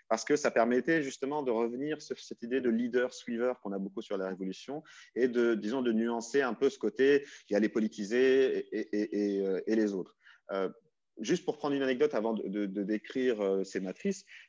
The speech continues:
euh, je me rappelle de, une de mes enquêtées, euh, qui m-, me décrivait toujours, disait, enfin, pendant l'entretien, elle, elle me dit, « Oui, moi, je n'ai pas eu, euh, la, la socialisation, euh, la, une vraie socialisation politique, euh,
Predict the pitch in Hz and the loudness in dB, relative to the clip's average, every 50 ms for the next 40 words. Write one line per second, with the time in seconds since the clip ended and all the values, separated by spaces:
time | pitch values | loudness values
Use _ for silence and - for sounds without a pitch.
0 | _ - 107 104 104 101 101 101 92 - _ - 92 101 101 110 113 - 160 143 | _ 0 2 2 4 2 2 0 -4 -6 _ -10 -8 -4 0 2 4 4 6 6
1 | 120 117 113 104 - 127 127 127 131 123 123 110 113 110 - - 113 - - 151 | 6 4 2 2 2 0 2 4 4 4 4 2 0 -2 -2 -4 -4 -2 0 0
2 | 160 175 - _ _ _ _ _ _ _ _ _ _ _ _ _ _ - - - | 0 -2 -4 _ _ _ _ _ _ _ _ _ _ _ _ _ _ -20 -14 -8
3 | - 107 104 101 101 101 98 98 98 - - - - - - 120 117 101 107 113 | -4 -2 -2 0 0 0 0 -2 -2 -4 -6 -10 -16 -12 -6 -6 -2 -2 -2 -2
4 | - 110 107 107 110 113 - - 131 117 123 135 - - 107 113 135 156 135 120 | 0 2 4 6 6 6 4 4 4 6 6 6 4 4 2 4 4 4 4 4
5 | 113 127 151 151 143 131 - - 95 - 117 110 113 110 107 98 - - 98 - | 6 6 8 8 8 8 6 2 0 0 2 2 4 4 2 2 2 0 -2 0
6 | - 175 165 151 131 101 98 - - 101 101 104 101 - - 104 104 104 104 110 | 0 2 2 2 2 2 0 0 0 0 0 0 -2 -2 0 0 0 0 0 0
7 | 143 156 156 151 139 143 151 160 151 135 131 123 117 117 135 139 135 135 139 156 | 0 0 2 2 4 4 4 4 4 4 2 0 0 0 0 0 2 2 0 -2
8 | 170 175 - _ _ _ _ _ _ - - 101 101 98 101 104 104 117 120 123 | -4 -6 -8 _ _ _ _ _ _ -8 -4 -2 -2 -2 0 0 2 2 2 4
9 | 123 123 123 120 113 110 107 101 101 95 - - 92 87 - 104 101 - 135 131 | 2 2 2 0 -2 -2 -4 -6 -8 -10 -10 -14 -14 -8 -6 -6 -2 -2 -2 0
10 | - 147 135 131 131 120 123 127 - - - 143 139 139 131 123 120 110 107 101 | 2 2 2 2 2 2 0 -2 -2 -6 -10 -8 -8 -6 -6 -4 -4 -2 -2 -4
11 | 101 95 - 98 - - 90 110 117 - 127 123 123 110 123 143 143 - 143 - | -4 -6 -6 -6 -6 -4 -4 -4 -2 0 2 2 4 4 4 4 4 2 0 0
12 | - 127 120 110 120 113 - 143 131 - - 120 117 110 - - 147 160 156 _ | 0 0 2 2 0 -2 -2 -4 -6 -4 -4 -4 -4 -4 -6 -6 -8 -8 -8 _
13 | _ _ _ _ _ _ _ _ - - 101 98 98 95 95 95 95 95 92 95 | _ _ _ _ _ _ _ _ -6 -4 -2 -2 0 0 0 0 0 0 0 -2
14 | 92 92 | -2 -4